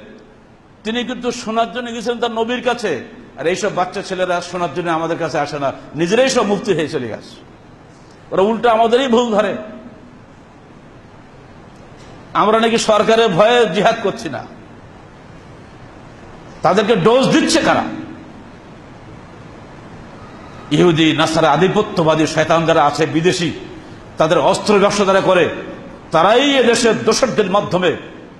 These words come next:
কিছু টুপি দাঁড়ের হুজুরের মাধ্যমে এইসব সন্তানগুলিকে ধ্বংস করে দিচ্ছে, আমাদের গুলির খোরাক বানাচ্ছে। প্রতিদিন মানুষ মরছে, এই দৃশ্য আমরা দেখছি। এটা তাদের দোষ নয়। এজন্য হাসানাত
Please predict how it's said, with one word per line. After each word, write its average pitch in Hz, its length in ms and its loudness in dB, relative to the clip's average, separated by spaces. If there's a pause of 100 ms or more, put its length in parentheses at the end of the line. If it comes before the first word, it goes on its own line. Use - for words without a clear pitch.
(160)
কিছু 196 220 -2 (120)
টুপি 226 200 -6
দাঁড়ের 208 280 2
হুজুরের 185 400 0
মাধ্যমে 175 440 -4 (340)
এইসব 170 240 -2
সন্তানগুলিকে 190 720 -4
ধ্বংস 190 320 -2
করে 196 180 0
দিচ্ছে, 185 340 -4 (300)
আমাদের 165 320 -4
গুলির 247 420 0
খোরাক 160 240 -2
বানাচ্ছে। 135 380 -8 (720)
প্রতিদিন 220 420 0
মানুষ 202 280 0
মরছে, 175 260 -4
এই 160 60 -2
দৃশ্য 165 260 -6
আমরা 143 140 -4
দেখছি। 147 360 -6 (280)
এটা 131 120 -6
তাদের 180 360 0
দোষ 226 220 0
নয়। 139 240 0 (300)
এজন্য 226 540 0 (1120)
হাসানাত 208 480 0